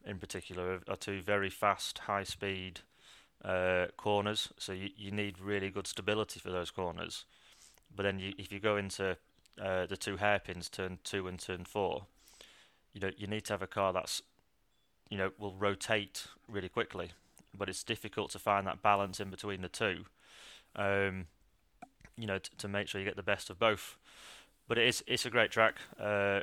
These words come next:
and, and then again, you know, going under the bridge, you know, you're on the brakes, but you're really leaning on the car, just trying to get the most out of it, but at the same time trying to make sure the rear doesn't break away from you. It's, it is, it's a great track,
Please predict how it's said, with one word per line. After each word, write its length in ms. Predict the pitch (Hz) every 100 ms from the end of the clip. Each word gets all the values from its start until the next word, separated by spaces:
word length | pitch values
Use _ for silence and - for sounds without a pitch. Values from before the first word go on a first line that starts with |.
| -
and, 160 | - 104
and 120 | - 101
then 140 | 98
again, 360 | 95 107 104 -
you 100 | 110
know, 140 | 101 98
going 280 | 107 101
under 180 | 98 95
the 100 | 87
bridge, 480 | 85 101 95 - - _
you 80 | 95
know, 100 | 95
you're 220 | 95 98
on 140 | 101
the 60 | 95
brakes, 640 | 82 101 98 - - - - - - _ -
but 100 | -
you're 140 | 104
really 260 | 110 101 95
leaning 540 | 104 107 110 104 98
on 140 | 95
the 80 | 95
car, 480 | - 101 101 101 98 - - _ _ _ _ _ - -
just 160 | 107 -
trying 140 | 101
to 100 | 95
get 140 | 101 98
the 80 |
most 440 | 95 104 104 101 -
out 280 | 101 101 90
of 80 |
it, 100 | 90 -
but 140 | 92
at 80 | -
the 60 |
same 260 | 101 104 95
time 260 | 101 95 92
trying 180 | 98
to 120 | 95 92
make 180 | 107 104
sure 140 | - 101
the 140 | 101
rear 160 | 101 101
doesn't 220 | 98 98
break 220 | 101 -
away 200 | 110 113
from 200 | - 92
you. 100 | 85 - _ _ - 107
It's, 240 | - - -
it 120 | 117
is, 160 | 123 -
it's 180 | 113 117
a 40 |
great 220 | 110 104
track, 240 | 101 92